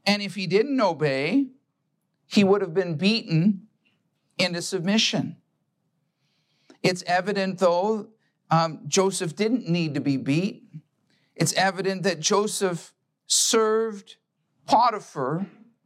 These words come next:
as if he was serving the Lord. And he served Potiphar with all of his heart. And we notice in verse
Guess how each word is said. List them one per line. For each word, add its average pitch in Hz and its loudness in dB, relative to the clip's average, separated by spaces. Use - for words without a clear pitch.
as 170 0
if 202 -4
he 196 0
was 170 4
serving 185 0
the 156 2
Lord. 160 -2
And 180 2
he 190 0
served 202 0
Potiphar 190 0
with 185 4
all 202 2
of 190 -6
his 180 -2
heart. 196 -2
And 190 0
we 196 -2
notice 220 0
in 196 -4
verse 196 0